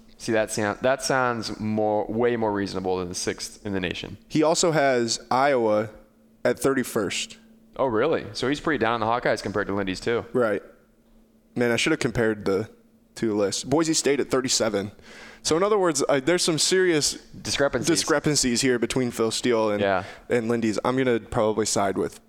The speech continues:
Speaker 1: Phil
Speaker 2: e-,
Speaker 1: Steele.
Speaker 2: I mean, even if Iowa State's offensive line is thirty-fifth, that's a market improvement.
Speaker 1: Absolutely.
Speaker 2: You
Speaker 1: I
Speaker 2: know?
Speaker 1: would, I would say they were, they were, like, average at best last year.
Speaker 2: Yeah.
Speaker 1: And that's really being generous.
Speaker 2: At, yeah,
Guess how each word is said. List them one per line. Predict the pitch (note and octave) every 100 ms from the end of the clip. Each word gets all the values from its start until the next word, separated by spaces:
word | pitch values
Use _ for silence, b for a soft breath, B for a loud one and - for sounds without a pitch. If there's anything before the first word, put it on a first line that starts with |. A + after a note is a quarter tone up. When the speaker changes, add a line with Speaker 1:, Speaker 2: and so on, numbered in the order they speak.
| _ -
Speaker 1:
Phil | A2 G2+
Speaker 2:
e-, | F3
Speaker 1:
Steele. | F#2 F#2
Speaker 2:
I | C3
mean, | D3+ E3+
even | C4 F#3+
if | C#3+
Iowa | B2+ C#3 A#2+
State's | C#3+ C3+
offensive | A2 B2+ C3 A2+
line | C3+
is | A#2+ -
thirty-fifth, | C#3+ A2+ - G#2+ -
that's | A#2 A#2+
a |
market | A2 A2 G#2+
improvement. | G#2 G#2 G2 F#2+ D#2+ - A#2+
Speaker 1:
Absolutely. | B2 - G2 G#2 F2 E2 -
Speaker 2:
You | - B2
Speaker 1:
I |
Speaker 2:
know? | C3
Speaker 1:
would, | -
I | C3+
would | D3
say | D3+
they | C#3 B2+
were, | B2 G#2+
they | B2
were, | C3+ B2 A2+ G#2
like, | F#2+ G#2 -
average | A#2 A#2 G#2+ G2+
at | G#2 -
best | G2+ G2
last | F#2+ F2 -
year. | F#2+ F#2 G2 - -
Speaker 2:
Yeah. | B2 A2 C#2
Speaker 1:
And | -
that's | A2 G#2+
really | A2+ G#2+
being | G2 F#2
generous. | F#2+ F#2+ F#2 F#2+ - -
Speaker 2:
At, | B2 -
yeah, | B2+ A2 F#2